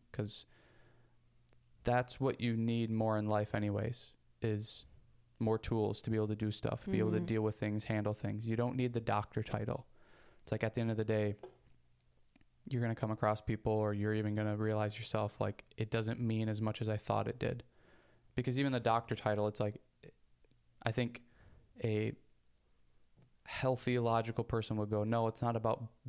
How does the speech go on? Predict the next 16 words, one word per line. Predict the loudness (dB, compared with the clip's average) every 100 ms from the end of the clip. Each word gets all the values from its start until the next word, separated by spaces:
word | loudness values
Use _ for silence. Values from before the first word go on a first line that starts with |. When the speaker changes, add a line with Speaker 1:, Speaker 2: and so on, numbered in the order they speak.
| -2
Speaker 1:
being | 0 0
a | 0
doctor. | 0 0 0 -2
It's | -2 0
about | -2 0
helping | -2 0 -4
people." | -4 -4 -4 -6 -6 _ _ _ _ _ _ _ _ _ -20 _ _ -20 -10 -2
And | 2
that's | 2 0 0
where | 0
the | 0
meaning | 0 2 2 0
is, | -4 -4 -6 -4
is | -4
helping | 0 0 -2
people. | -2 -4 -2 -4